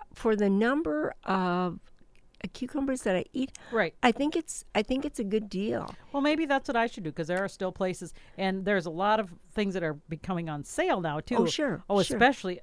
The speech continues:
Speaker 2: all, most of this, this, the catalog companies are trying to get rid of everything now. But the pro-, the thing is, and here's what I wanna stress,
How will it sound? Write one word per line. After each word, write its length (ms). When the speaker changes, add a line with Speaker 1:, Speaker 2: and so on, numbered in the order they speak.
Speaker 2:
all, 260
most 280
of 100
this, 160
this, 300
the 120
catalog 560
companies 540
are 160
trying 320
to 80
get 160
rid 180
of 120
everything 440
now. 160
But 220
the 60
pro-, 240
the 120
thing 260
is, 180
and 100
here's 240
what 140
I 40
wanna 320
stress, 440